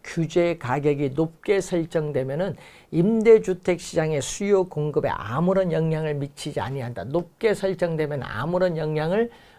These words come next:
우리 미치지 아니한다. 맞는 지문이고 이 규제 가격이 시장 가격보다 낮게 설정되면 사회적으로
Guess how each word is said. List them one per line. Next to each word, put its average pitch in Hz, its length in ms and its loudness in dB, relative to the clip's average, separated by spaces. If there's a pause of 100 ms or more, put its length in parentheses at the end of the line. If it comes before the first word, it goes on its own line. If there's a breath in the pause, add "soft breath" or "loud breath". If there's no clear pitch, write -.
(260 loud breath)
우리 151 160 0
미치지 160 760 -4
아니한다. 123 720 -6
맞는 156 380 0
지문이고 131 520 -4 (420 loud breath)
이 156 200 0
규제 240 520 4
가격이 165 540 0
시장 180 540 -4
가격보다 151 600 -4
낮게 202 500 -2
설정되면 160 800 -2
사회적으로 196 800 4